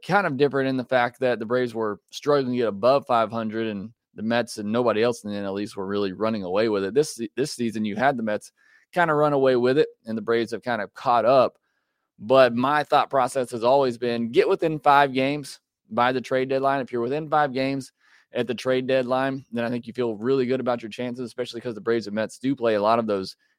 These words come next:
head-to-head games in August. So Braves are already there. They're four games back. Um, you know, y-, they're going to lose at some point, but they needed this stretch of games to get themselves back in the race. They've done that, and I think it's gonna be a very tight race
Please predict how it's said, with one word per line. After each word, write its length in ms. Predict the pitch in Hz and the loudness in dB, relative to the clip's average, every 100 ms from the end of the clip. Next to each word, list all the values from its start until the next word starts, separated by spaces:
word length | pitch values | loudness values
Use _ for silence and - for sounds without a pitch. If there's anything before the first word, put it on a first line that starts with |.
| _ | _
head-to-head 500 | 120 117 110 117 101 | -4 -4 -4 -6 -6
games 400 | 104 101 98 - | -8 -8 -10 -12
in 180 | 117 117 | -8 -6
August. 560 | - 92 101 113 113 - | -4 -4 0 -2 -4 -8
So 400 | - - 107 98 - _ _ _ _ _ - | -8 0 2 0 -6 _ _ _ _ _ 2
Braves 240 | 135 156 | 4 6
are 120 | 151 | 6
already 340 | 151 151 156 156 | 6 6 6 4
there. 340 | 131 139 156 - | 2 2 2 -4
They're 260 | 113 113 117 | -6 -2 -2
four 240 | 123 127 | -2 -2
games 360 | 127 135 135 113 | 0 -2 -4 -4
back. 360 | 104 123 147 - _ _ _ | 0 2 0 -6 _ _ _
Um, 480 | 107 107 104 101 - _ | -8 -6 -6 -10 -16 _
you 100 | 120 | -4
know, 220 | 123 120 - _ _ _ _ | -2 -4 -8 _ _ _ _
y-, 240 | 87 117 113 - | -12 -8 -8 -2
they're 160 | 120 | 0
going 260 | 123 139 160 | 4 4 2
to 60 | 139 | 0
lose 340 | 139 151 151 | 2 2 2
at 120 | 113 104 | -4 -4
some 260 | - 147 | 0 0
point, 320 | 147 160 180 - _ - - _ | 0 0 0 -6 _ -20 -20 _
but 380 | 110 127 120 - _ _ - | 0 4 4 2 _ _ -8
they 220 | 113 123 | -2 0
needed 300 | 123 139 135 | 2 0 0
this 160 | 131 | -2
stretch 320 | - 135 127 120 | -2 0 0 -2
of 100 | 110 | -4
games 320 | 123 127 117 | -2 -2 -4
to 140 | 113 | -10
get 320 | 98 - 143 | -10 -2 0
themselves 440 | 135 123 139 127 120 | 0 -4 0 0 0
back 220 | 120 113 | -2 -2
in 140 | 127 | -4
the 80 | 127 | -2
race. 240 | 120 120 117 | 0 -2 -2
They've 260 | 110 104 | -8 -4
done 220 | 120 139 | -2 0
that, 280 | 143 135 127 | 0 0 0
and 80 | 110 | -4
I 120 | 104 | -6
think 120 | 113 | -6
it's 120 | 113 113 | -6 -6
gonna 120 | 113 | -6
be 120 | 113 | -4
a 60 | 110 | -2
very 260 | 113 113 | -2 -2
tight 280 | 104 117 104 | -4 -6 -4
race 400 | 101 110 110 - | -4 -2 -4 -8